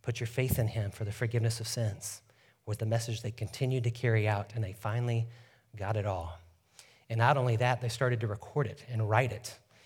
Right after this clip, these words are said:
And they would write the books of Matthew, Mark, Luke, and John, and give us accounts that now we know from those who were from the beginning all that Jesus said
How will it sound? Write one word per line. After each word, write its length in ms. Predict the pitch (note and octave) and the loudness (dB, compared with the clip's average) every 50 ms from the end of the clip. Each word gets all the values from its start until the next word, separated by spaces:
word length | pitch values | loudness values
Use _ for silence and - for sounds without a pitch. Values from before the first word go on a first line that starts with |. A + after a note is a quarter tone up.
| - - _ - | -20 -16 _ -2
And 80 | A2 | 0
they 60 | A2 | 0
would 120 | A2 A2 G2+ | 2 2 4
write 480 | A2 A2+ B2+ B2+ A2 - - - - - _ _ _ _ _ | 4 4 4 4 2 -2 -6 -14 -14 -16 _ _ _ _ _
the 60 | G#2 | -6
books 200 | A2 A2 - - | -6 -4 -2 -2
of 120 | A2 F#2 | -2 0
Matthew, 400 | A2 A#2 A#2 A#2 A2+ - A2+ G2+ | 2 2 2 2 2 -2 -6 -6
Mark, 400 | F#2+ G#2 A2+ A2+ G2+ F#2 - - - - | -2 2 2 2 2 0 -6 -12 -6 -4
Luke, 220 | A#2+ B2 A2+ - | -2 -2 -2 -2
and 100 | A2 G#2 | -2 -2
John, 300 | G2+ A#2+ A2+ A#2 A2+ G#2 | 0 2 4 4 4 2
and 100 | G2 G2 | 0 -2
give 140 | G2 B2+ B2 | -2 0 2
us 160 | C3+ A#2+ - | 2 0 0
accounts 400 | G#2 - - - C3 B2 A#2+ A2+ - | -4 -6 -4 -2 -2 -2 -2 -2 -4
that 160 | A2 - - | -8 -6 -2
now 140 | A#2 A2+ G#2 | 0 0 0
we 220 | G2+ B2 C#3 C3 | 2 0 0 2
know 420 | B2 B2 B2+ C3 C3 A2+ G#2+ G2+ - - - - - | 2 2 2 2 2 2 0 -2 -4 -12 -20 -20 -8
from 160 | - - A#2+ | -4 -2 0
those 320 | A2 A2+ A#2 B2+ C3+ C3 A#2+ | 2 2 2 2 2 2 0
who 140 | - C#3 A#2+ | 0 0 0
were 80 | A#2 | 0
from 220 | A2+ - C3 B2 B2+ | 0 0 2 2 2
the 80 | A#2 | 2
beginning 500 | G#2 A#2+ A2+ A#2 B2 B2 A#2+ A2 G#2 G#2 - - - - _ - | 2 0 0 0 2 2 2 2 0 -2 -6 -12 -20 -20 _ -10
all 260 | - - C#3 C#3+ C3+ | -6 -4 -2 0 0
that 120 | C3 B2+ | -2 -2
Jesus 300 | B2 C3+ C3 A#2+ B2+ A#2 | -4 -4 -4 -2 -2 -2
said 420 | - - - B2+ A#2+ A#2 A#2 A2 | -2 -2 0 2 2 2 2 0